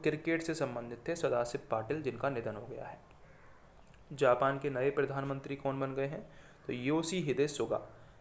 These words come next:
ये जापान के नए प्रधानमंत्री बन गए हैं। important question है।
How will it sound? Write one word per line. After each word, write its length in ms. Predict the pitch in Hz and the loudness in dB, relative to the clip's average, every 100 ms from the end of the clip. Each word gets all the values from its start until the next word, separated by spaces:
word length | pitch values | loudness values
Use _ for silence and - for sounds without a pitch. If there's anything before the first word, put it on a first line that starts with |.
| - | -2
ये 80 | 156 | 0
जापान 520 | 143 127 135 147 156 | 6 6 6 4 2
के 160 | 147 143 | 2 0
नए 220 | 139 135 | 2 2
प्रधानमंत्री 720 | 135 131 135 113 117 117 131 | 2 -2 -2 -4 -4 -6 -6
बन 200 | 127 123 | -6 -4
गए 160 | 123 127 | 0 2
हैं। 180 | 147 - | 0 -4
important 500 | 123 123 120 135 160 | -6 -6 -4 -4 -2
question 300 | 110 - 123 | -4 -6 -8
है। 180 | - - | -10 -14